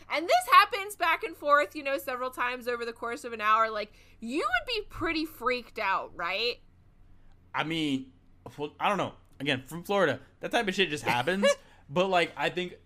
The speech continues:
Speaker 2: for everyone else, yes, you should be completely
Speaker 1: Okay, think
Speaker 2: weirded
Speaker 1: about
Speaker 2: out.
Speaker 1: the old people in Lava Ridge Town in the hot springs.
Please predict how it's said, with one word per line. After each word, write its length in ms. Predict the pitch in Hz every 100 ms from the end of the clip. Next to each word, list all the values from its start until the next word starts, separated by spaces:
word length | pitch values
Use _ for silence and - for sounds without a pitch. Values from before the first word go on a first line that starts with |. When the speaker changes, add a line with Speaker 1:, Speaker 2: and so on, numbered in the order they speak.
| _
Speaker 2:
for 140 | 190 185
everyone 380 | 185 170 165
else, 180 | 156 135
yes, 340 | 127 110 - -
you 100 | 139
should 140 | 131
be 80 | 156
completely 400 | 160 156 151 -
Speaker 1:
Okay, 160 | - 311
think 40 | 277
Speaker 2:
weirded 200 | 269 622
Speaker 1:
about 240 | - 587
Speaker 2:
out. 80 | -
Speaker 1:
the 140 | 494 -
old 300 | 302 339 359
people 440 | 349 339 359 311
in 260 | 277 269 254
Lava 280 | 240 254 277
Ridge 300 | 269 254 -
Town 480 | 240 233 220 220 220 -
in 480 | 226 220 214 214 214
the 720 | 208 214 214 208 208 202 196 -
hot 300 | 208 208 -
springs. 680 | 185 117 147 247 233 -